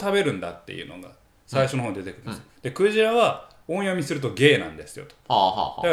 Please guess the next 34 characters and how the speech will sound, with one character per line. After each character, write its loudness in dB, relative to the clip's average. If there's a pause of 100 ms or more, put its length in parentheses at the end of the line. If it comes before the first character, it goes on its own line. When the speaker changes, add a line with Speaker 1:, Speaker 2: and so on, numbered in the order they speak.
Speaker 1:
だ -
か -10
ら、 -10
く-、 -4
芸 4
を 2
食 -2
べ -2
て 0
芸 0
の 0
肥 -4
や 0
し -4
に 2
す -4
る 2
ん -4
だ -8
よ -2
っ -6
て -8
い -6
う、 -8
Speaker 2:
う -8
ん -4
う -2
ん -2
う -2
ん -4
う -
ん -8
う -14
ん。 -18